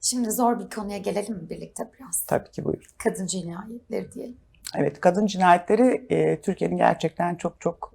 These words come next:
Speaker 2: e, derin yarası olarak görüyorum. Tabii öncelikle bir konuya değinmek istiyorum. E,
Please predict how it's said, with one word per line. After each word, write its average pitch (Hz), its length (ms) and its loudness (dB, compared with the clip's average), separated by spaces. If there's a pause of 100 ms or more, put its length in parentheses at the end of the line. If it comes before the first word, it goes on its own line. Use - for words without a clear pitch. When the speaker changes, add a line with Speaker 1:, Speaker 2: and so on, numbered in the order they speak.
Speaker 2:
e, - 20 4 (440)
derin 170 200 4
yarası 143 480 2
olarak 139 400 2
görüyorum. 143 520 2 (720)
Tabii 196 180 8
öncelikle 202 480 4
bir 190 100 -4
konuya 165 300 4
değinmek 143 320 2
istiyorum. 226 560 4 (120)
E, 143 400 2